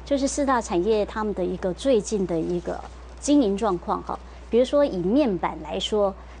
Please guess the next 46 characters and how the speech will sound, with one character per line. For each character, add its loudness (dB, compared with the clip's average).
面 6
板 4
来 2
说， 2
友 2
达 0
它 0
是 0
前 0
三 -2
季 -2
已 2
经 -2
亏 0
了 4
四 -2
百 0
零 -4
五 -8
亿， 0
那 2
奇 0
美 6
电 2
呢 2
前 -2
三 -2
季 0
亏 0
损 -8
更 -2
多， -2
是 -2
到 2
了， -4
呃， -4
四 -2
百 2
四 -6
十 0
四 -4
亿。 -2
那 4
在 0
D 4
ram 6